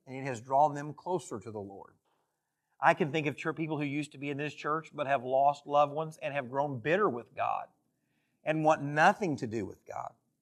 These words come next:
I have watched people get a diagnosis of cancer and watch it be a rallying call for them to draw closer to God. But I've also watched people get health diagnosis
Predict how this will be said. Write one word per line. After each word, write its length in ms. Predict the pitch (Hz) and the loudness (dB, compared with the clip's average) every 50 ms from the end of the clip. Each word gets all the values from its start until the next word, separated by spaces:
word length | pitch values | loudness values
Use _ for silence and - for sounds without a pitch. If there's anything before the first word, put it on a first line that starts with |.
| _ _ _ _ _ _ _ _ _ | _ _ _ _ _ _ _ _ _
I 120 | - 139 151 | 8 10 10
have 140 | 147 139 | 10 8
watched 400 | 131 139 151 156 156 151 - - | 8 12 12 12 12 10 4 -4
people 280 | - 160 147 135 180 202 | -4 -4 -2 -2 -2 -2
get 160 | 170 147 143 | 0 2 0
a 60 | 135 | 2
diagnosis 680 | 131 139 139 143 139 135 131 135 143 147 139 - 147 123 | 4 6 6 6 6 4 0 0 -2 -2 -2 -6 -10 -8
of 140 | - 123 110 | -8 -8 -8
cancer 600 | - - - 151 160 156 - - 196 190 190 185 - _ _ _ _ | -10 -10 -6 -6 -6 -6 -6 -8 -6 -6 -6 -8 -12 _ _ _ _
and 160 | - 131 127 127 | -12 -12 -6 4
watch 340 | 135 147 147 156 151 - | 8 10 10 10 8 4
it 160 | 160 147 107 131 | -4 -4 -2 -2
be 240 | 147 151 151 156 | -2 -2 -2 -2
a 160 | - 135 135 123 | -2 -2 -2 0
rallying 720 | 117 113 135 143 151 165 175 180 175 175 170 175 175 165 | 4 6 10 10 12 12 10 10 6 0 -2 -4 -8 -6
call 380 | - 180 175 165 139 117 113 | -2 2 6 6 8 6 6
for 180 | 113 - 123 120 | 2 -2 -8 -4
them 380 | 120 143 143 143 127 107 95 - _ _ _ _ _ _ _ | -2 0 2 2 2 0 -4 -12 _ _ _ _ _ _ _
to 100 | - 127 | -8 -6
draw 300 | 117 123 135 135 131 123 | 2 4 6 6 6 4
closer 460 | - - 139 127 127 113 - 139 120 | 2 -2 -2 -2 -2 -2 -4 -8 -8
to 100 | - 127 | -8 -6
God. 400 | 110 117 113 107 104 - - - - _ _ _ _ _ _ _ _ _ _ _ _ _ | 0 2 4 4 4 2 -2 -8 -14 _ _ _ _ _ _ _ _ _ _ _ _ _
But 80 | - 156 | 4 4
I've 120 | 135 127 127 | 6 8 8
also 320 | 139 156 180 - - 135 | 8 6 6 4 0 -2
watched 460 | 123 120 120 123 123 123 120 - - | -2 0 2 2 2 2 2 -2 -12
people 260 | - 135 117 - 127 | -14 -14 -12 -12 -10
get 160 | 123 123 127 104 | -6 -6 -6 -2
health 260 | - 127 123 120 - _ | 0 0 0 0 -2 _
diagnosis 800 | - 127 120 120 110 110 120 117 123 117 - - 135 117 - - | 2 4 4 4 2 0 -4 -4 -4 -6 -8 -12 -12 -14 -14 -16